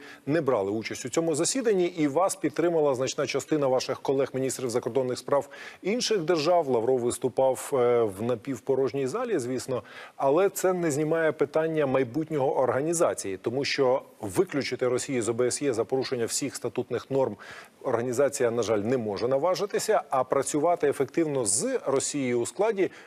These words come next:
організація теж не може. Тому як ви бачите майбутнє О Б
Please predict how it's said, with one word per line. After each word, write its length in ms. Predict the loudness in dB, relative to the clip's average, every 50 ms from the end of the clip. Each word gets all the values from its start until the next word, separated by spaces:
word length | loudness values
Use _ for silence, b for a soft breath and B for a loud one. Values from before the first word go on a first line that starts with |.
| B B _
організація 720 | 0 2 2 2 2 2 2 2 2 2 2 2 2 2
теж 500 | 0 -2 0 2 2 2 2 0 -4 -8 -12 -10 _
не 160 | 0 0 0
може. 420 | 0 0 -2 -4 -4 -6 -8 -10 -10 B B B B B B _
Тому 520 | -2 0 2 2 4 4 4 4 4 2 2 0
як 320 | 0 0 2 0 0 2 0
ви 80 | 0
бачите 380 | 2 2 0 0 -2 0 0 0
майбутнє 580 | 2 2 2 2 2 0 -2 -2 -2 -2 -2 -2
О 140 | -2 -2
Б 80 | 0 0